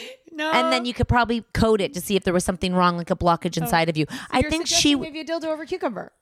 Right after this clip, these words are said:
Speaker 2: Yeah.
Speaker 1: And you could probably freeze your dildo too.
Speaker 2: I feel like she would, I feel like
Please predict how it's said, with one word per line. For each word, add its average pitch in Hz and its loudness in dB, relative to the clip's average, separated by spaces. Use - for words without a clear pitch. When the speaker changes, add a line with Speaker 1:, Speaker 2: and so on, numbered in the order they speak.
Speaker 2:
Yeah. 226 2
Speaker 1:
And 269 -6
you 294 -4
could 320 -8
probably 302 0
freeze 320 -6
your 254 -8
dildo 214 -6
too. 262 -8
Speaker 2:
I 226 2
feel 247 2
like 254 0
she - 2
would, 214 -2
I 220 0
feel 254 4
like 262 -2